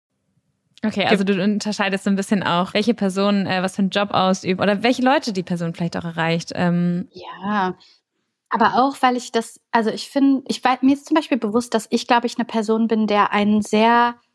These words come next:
Speaker 2: ähm, enger moralischer Korridor zugeschrieben wird. Ich weiß gar nicht warum, weil ich war noch nie die Person, die mit hohem Zeigefinger auf andere zeigen will, weil ich's super wichtig finde, anzuerkennen,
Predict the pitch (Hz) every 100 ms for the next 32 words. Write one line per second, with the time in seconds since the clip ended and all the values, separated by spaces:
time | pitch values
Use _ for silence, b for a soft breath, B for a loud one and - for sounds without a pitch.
0 | _ _ - 208 202 202 202 202 196 -
1 | 226 254 269 208 208 196 196 208 - 202
2 | - 95 95 165 - - 175 - 180 180
3 | 175 190 254 - - _ - _ _ _
4 | _ _ _ _ - - 269 294 247 247
5 | 240 165 165 196 220 359 - _ _ b
6 | _ 208 208 196 196 _ _ _ 220 -
7 | 214 226 220 208 226 269 285 269 254 233
8 | 233 233 233 233 208 208 - 226 220 -
9 | 208 220 214 - 208 196 196 190 - -
10 | 196 - 202 190 - - 175 180 175 180
11 | 202 294 B B - 202 202 - 294 415
12 | - 220 190 226 254 - - - 190 170
13 | 180 185 - 190 185 - 180 180